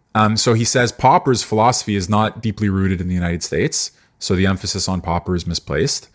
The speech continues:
on the doctrine of the open society.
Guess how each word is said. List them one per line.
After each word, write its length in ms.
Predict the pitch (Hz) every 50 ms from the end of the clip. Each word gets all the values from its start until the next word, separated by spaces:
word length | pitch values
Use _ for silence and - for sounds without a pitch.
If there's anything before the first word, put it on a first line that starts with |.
| _ _ _ _ _
on 280 | - 87 82 80 - -
the 320 | - 90 82 - - - - _ _ _ _ _ - -
doctrine 360 | 82 95 90 90 - - 87
of 40 | 78
the 80 | 87
open 180 | 85 80 - 85
society. 480 | - - - - - - 85 107 147